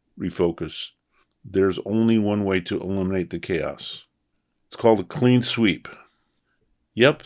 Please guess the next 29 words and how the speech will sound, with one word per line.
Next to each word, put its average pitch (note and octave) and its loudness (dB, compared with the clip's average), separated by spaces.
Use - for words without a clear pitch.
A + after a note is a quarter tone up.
that's C#3 2
hard, G2 2
but G#2 0
if F#2+ -4
your F#2+ -2
subordinate A#2 0
leaders A#2+ -2
won't G#2+ -2
or F#2 -2
can't - -4
refocus, - -4
again, A2 2
that's G2 -2
the F2+ -6
only A2+ 2
way G#2+ 2
to F#2+ -2
move F#2 -4
the F#2 -4
organization E2+ -4
forward. E2 -6
If A2 2
you're D3+ 6
an G#2 0
employee C3 0
under F2+ -4
this E2+ -2
type E2+ -2
of F2 -4